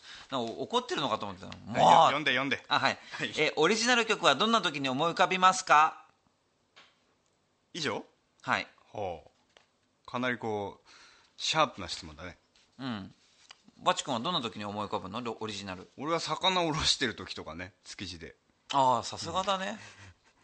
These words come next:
Speaker 2: うん。
Speaker 1: 魚をおろして、でも
Speaker 2: なんかこう、アドレナリン的なのが出てんだろうね。
Speaker 1: でもメモ取れないじゃん、そういう時。どうすんの？
Speaker 2: もう携帯のほら、
Speaker 1: ボ-、
Speaker 2: ボイスレコーダーに。
Speaker 1: な-、へ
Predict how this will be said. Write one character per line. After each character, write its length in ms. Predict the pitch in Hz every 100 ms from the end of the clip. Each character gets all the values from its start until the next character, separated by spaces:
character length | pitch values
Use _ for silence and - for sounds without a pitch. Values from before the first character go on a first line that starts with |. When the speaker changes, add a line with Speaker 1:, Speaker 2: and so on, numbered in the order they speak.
| _ _ _ _ -
Speaker 2:
う 40 | 165
ん。 40 |
Speaker 1:
魚 320 | 185 185 165
を 100 | 165
お 60 | 151
ろ 100 | 160
し 60 | 160
て、 100 | 131
で 100 | 175
も 60 |
Speaker 2:
な 60 | -
ん 40 |
か 80 | -
こ 180 | 156 147
う、 20 |
ア 120 | 135
ド 140 | 151 185
レ 100 | 190
ナ 160 | 185
リ 100 | 180
ン 60 | 180
的 200 | 170 170
な 60 | 160
の 60 |
が 100 | 110
出 120 | 107
て 100 | 117
ん 80 | 101
だ 60 | 80
ろ 120 | 78
う 40 |
ね。 120 | 110 - _ - -
Speaker 1:
で 80 | 202
も 120 | 170
メ 200 | 123 160
モ 140 | 202 165
取 160 | 143
れ 40 | 139
な 120 | 110
い 40 |
じ 60 | 92
ゃ 40 |
ん、 20 | 87
そ 100 | 98
う 40 |
い 20 |
う 20 |
時。 300 | 92 - - -
ど 100 | 139
う 20 |
す 100 | -
ん 80 | 90 92 _ _
の？ 100 | 143 139
Speaker 2:
も 100 | 131
う 40 | 107
携 180 | 135 131
帯 140 | 123
の 100 | 117
ほ 120 | 107
ら、 100 | 87 - _ _ _ _ _ _ -
Speaker 1:
ボ-、 200 | 117 123
Speaker 2:
ボ 120 | 123
イ 60 | 120
ス 140 | 120
レ 100 | 110
コ 200 | 101 101
ー 40 |
ダ 100 | 82
ー 60 | 80
に。 100 | 92
Speaker 1:
な-、 40 |
へ 60 | 90